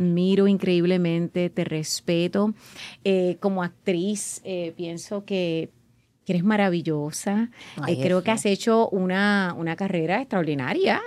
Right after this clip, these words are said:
Speaker 1: en,
Speaker 2: Sí.
Speaker 1: en este país. Y ya vieron aquí, ¿verdad? Todo, desde, desde maga hasta <laughs> productora, eh, visionaria siempre.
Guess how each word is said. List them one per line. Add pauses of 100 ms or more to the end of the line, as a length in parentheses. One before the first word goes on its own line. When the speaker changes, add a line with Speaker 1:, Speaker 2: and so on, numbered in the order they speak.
(120)
Speaker 1:
en,
Speaker 2:
Sí.
Speaker 1:
en
este
país.
Y
ya
vieron
aquí,
¿verdad?
Todo,
desde,
desde
maga
hasta
<laughs> (440)
productora,
eh,
visionaria
siempre.